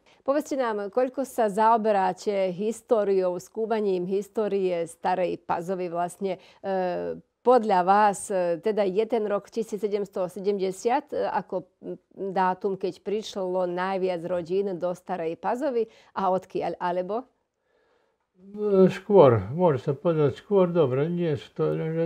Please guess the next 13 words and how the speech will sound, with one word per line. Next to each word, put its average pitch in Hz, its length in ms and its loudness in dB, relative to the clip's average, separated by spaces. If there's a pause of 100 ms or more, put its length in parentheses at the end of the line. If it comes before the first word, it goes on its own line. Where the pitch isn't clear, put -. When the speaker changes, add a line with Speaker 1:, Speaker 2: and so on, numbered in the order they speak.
Speaker 2:
e, 180 880 -6
tisíc 196 400 -4
sedemsto 196 480 -2
sedemdesiaty 175 640 -2
rok 165 240 2
je 156 80 2
oficiálny 151 880 2
rok 123 240 4
do 120 160 2
sťahovania 139 640 -2
do 156 80 2
Pazovy, 196 560 0
ale 190 320 0